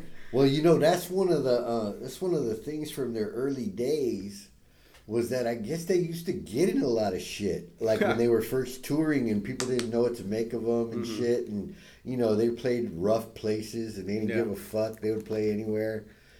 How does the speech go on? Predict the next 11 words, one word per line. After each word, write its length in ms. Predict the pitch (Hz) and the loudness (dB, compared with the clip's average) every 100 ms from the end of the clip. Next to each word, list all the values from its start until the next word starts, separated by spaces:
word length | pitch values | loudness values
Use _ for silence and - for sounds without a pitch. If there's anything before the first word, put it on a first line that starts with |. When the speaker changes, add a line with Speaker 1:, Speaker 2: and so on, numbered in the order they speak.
| - - | -20 -6
Speaker 1:
you 160 | 104 | -2
know, 240 | 110 110 110 | 0 2 0
and, 400 | 104 101 98 92 | 0 -4 -4 -4
uh, 360 | 82 95 87 85 | -4 -4 -4 -2
that's 320 | 117 165 - | -2 -4 0
one 180 | 139 147 | 0 2
of 100 | 120 | 2
those 240 | 110 104 | 2 0
things 360 | - 123 165 98 | -4 -4 -4 -6
is 160 | 95 101 | -8 -4
like, 320 | 95 87 | -6 -6